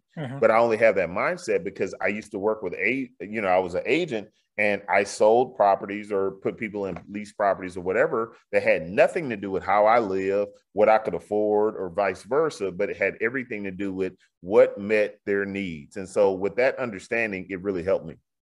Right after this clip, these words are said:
Speaker 1: Cool. Thank you. And just, uh, you, you talk about what an actual avatar is, just for folks that don't understand that, that
Speaker 2: The,
Speaker 1: concept.
Speaker 2: you know, I know that's a,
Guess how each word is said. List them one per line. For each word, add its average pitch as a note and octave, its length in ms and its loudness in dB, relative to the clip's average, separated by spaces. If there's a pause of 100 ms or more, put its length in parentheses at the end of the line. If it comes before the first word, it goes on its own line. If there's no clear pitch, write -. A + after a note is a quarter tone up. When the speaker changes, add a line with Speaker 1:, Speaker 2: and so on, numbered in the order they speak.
(460)
Speaker 1:
Cool. C#4+ 220 -2
Thank A#3+ 200 4
you. A3+ 80 2
And G3 80 0
just, C4 220 2
uh, B3 60 6
you, A#3 160 0
you C4+ 180 -6
talk C#4+ 160 4
about A#3 180 4
what A3 120 4
an G#3 80 0
actual G3+ 400 -2
avatar F#3+ 520 0
is, G3 140 -8
just F3+ 220 -10
for - 80 -20
folks F3 240 0
that F3 80 -2
don't E3+ 220 0 (120)
understand E3+ 400 -6
that, E3+ 140 -6 (380)
that F3 60 -6
Speaker 2:
The, D#3 60 -2
Speaker 1:
concept. F3 360 -2
Speaker 2:
you F#3 60 4
know, A2 360 6
I C#3+ 80 6
know D3+ 180 6
that's C3+ 300 6
a, G2+ 180 -2